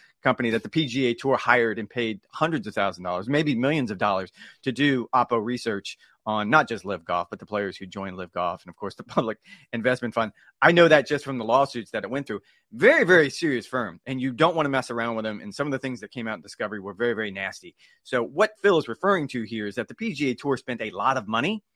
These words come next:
to badmouth not just Phil, but a lot of the players, most of the players who went to liv Golf. So I would argue, even if you're, and, and I always go to this as the exa-, example, you're Dustin Johnson. You have kept your mouth shut. You took your money. You resigned your membership. You didn't join the lawsuit. Like, you tried to make this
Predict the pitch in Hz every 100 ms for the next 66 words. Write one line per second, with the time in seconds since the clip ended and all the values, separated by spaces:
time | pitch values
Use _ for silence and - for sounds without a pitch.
0 | _ _ _ - 139 123 127 135 127 123
1 | 131 135 131 117 - 110 101 107 107 107
2 | 104 92 101 95 117 240 269 226 - 80
3 | - _ _ _ _ _ - 226 233 233
4 | 233 185 151 240 254 175 - 240 294 214
5 | 220 214 196 214 285 285 240 214 214 180
6 | 165 151 165 147 160 147 156 139 127 117
7 | 120 107 107 139 180 - 139 156 175 196
8 | - _ _ 175 180 208 - 135 120 101
9 | - _ _ _ 127 143 139 - 170 147
10 | 151 170 165 165 147 - 127 127 185 185
11 | 151 139 135 135 135 127 123 160 143 135
12 | 127 123 127 113 117 147 131 - - 127
13 | 113 113 110 - 117 101 104 _ 131 -
14 | 147 - 190 196 156 147 131 131 120 -